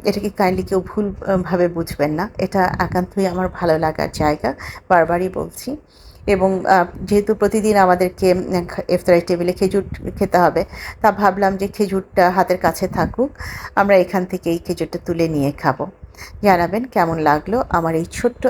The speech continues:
এক ছিলতে ডেকোরেশনের অংশটা। আর যদি আপনাদের ভালো লাগে, অন্তত এই উপলক্ষে না হয় একটা লাইক করে দেবেন। আর আমার কিন্তু বেশ ভালো লেগেছে।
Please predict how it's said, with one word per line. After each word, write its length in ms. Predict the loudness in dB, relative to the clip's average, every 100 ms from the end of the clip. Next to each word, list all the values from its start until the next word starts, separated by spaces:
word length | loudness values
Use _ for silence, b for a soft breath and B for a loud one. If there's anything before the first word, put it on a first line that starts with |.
| 2
এক 160 | 0 0
ছিলতে 540 | -6 -4 -4 -4 0 0
ডেকোরেশনের 680 | 0 0 0 0 -2 -2 0
অংশটা। 520 | 0 -2 -8 -4 -4 -6 B B B B B 2
আর 400 | 4 4 4 0
যদি 140 | -2 0
আপনাদের 340 | 0 2 0
ভালো 260 | 0 2 2
লাগে, 380 | 4 0 -2 -10 -10 -20 -18 -6
অন্তত 460 | -4 -4 -6 -6 -6 -8 -2
এই 200 | 2 4
উপলক্ষে 500 | 2 0 -2 -2 -2
না 80 | -2
হয় 220 | 0 -2 -2 _ _ _ _ -4 2
একটা 240 | 4 6
লাইক 280 | 8 6 6 0
করে 220 | 0 0
দেবেন। 440 | 0 0 0 -2 -4 -12 -14 B B B B 0
আর 200 | 4 4 4
আমার 320 | 2 2 0
কিন্তু 380 | -2 -4 -4 -6 0
বেশ 260 | 2 0 -2
ভালো 260 | -2 2 2
লেগেছে। 540 | 2 -2 -6 -6 -10